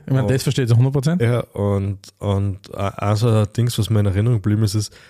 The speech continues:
Speaker 2: das war ja so, noch so ein bisschen so ein manndeckender Spieler. Also der war zwar eigentlich Innenverteidiger, aber hat, glaub ich, auch ein bisschen Außenverteidiger gespielt.
Speaker 1: Auf der Sechs hat er, glaub ich, auch hin und wieder gespielt dann, ja.
Speaker 2: Und ich kann mich an das erinnern, wie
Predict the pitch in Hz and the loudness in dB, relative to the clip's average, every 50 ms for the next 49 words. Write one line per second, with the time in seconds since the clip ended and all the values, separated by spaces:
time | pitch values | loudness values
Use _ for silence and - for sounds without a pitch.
0 | - _ _ _ _ _ _ - 95 - - 95 101 117 131 127 117 110 - 113 | -20 _ _ _ _ _ _ -6 -4 -2 0 0 0 2 2 2 0 0 2 2
1 | 107 110 107 - - - 104 104 104 98 92 113 - - 110 - - - - - | 2 2 2 0 -4 -4 -2 0 0 2 0 -2 -2 -2 -6 -6 -4 -8 -2 0
2 | 110 98 95 98 98 98 104 107 101 - 101 98 - - 101 - 95 92 - - | 0 0 2 0 0 0 0 -2 -2 -2 -4 -4 -2 -4 -4 -2 -2 -4 -4 -6
3 | - - 101 95 95 92 92 104 117 - - 98 95 - 101 92 - 101 92 98 | -4 -4 -2 0 0 -2 -4 -6 -8 -4 -4 -4 -2 -2 -6 -4 -2 0 0 2
4 | 98 98 - - 104 101 98 95 95 98 98 98 101 110 127 120 123 120 117 110 | 0 0 -2 -2 -2 -2 0 -2 -2 -2 -2 -2 0 0 0 0 0 0 0 0
5 | 113 113 120 113 104 98 90 80 92 92 - - - 98 98 95 - 95 90 - | 2 2 2 2 2 0 2 0 -2 -2 -2 -4 -4 -2 -2 0 -2 -2 -4 -2
6 | - 113 110 - - - 98 101 - 127 117 - - 107 - - 123 120 120 120 | -4 -6 -6 -6 -6 -4 -4 -4 -4 -4 -8 -8 -14 -12 -4 -2 0 0 0 -2
7 | 107 - - 131 127 127 _ - - 165 - - - - - _ _ - 113 - | -4 -2 -2 -2 -2 -2 _ -20 -20 -20 -20 -20 -20 -20 -20 _ _ -6 -2 0
8 | 120 - 123 123 131 - 135 117 107 113 107 113 127 123 104 92 90 92 95 98 | 0 0 0 0 0 0 -2 0 2 2 2 2 2 2 2 2 2 0 -2 -4
9 | - - - 107 - - 107 107 107 107 113 113 107 107 - - - 120 110 - | -4 -4 -8 -6 -4 -2 -2 -2 0 0 0 0 0 -2 -4 -6 -6 -6 -6 -2
10 | - 113 104 113 123 117 107 98 110 110 90 107 107 123 120 107 98 101 101 101 | 0 0 0 2 0 0 0 0 -2 0 0 0 0 0 0 0 0 0 0 0
11 | 101 101 98 | 0 0 -2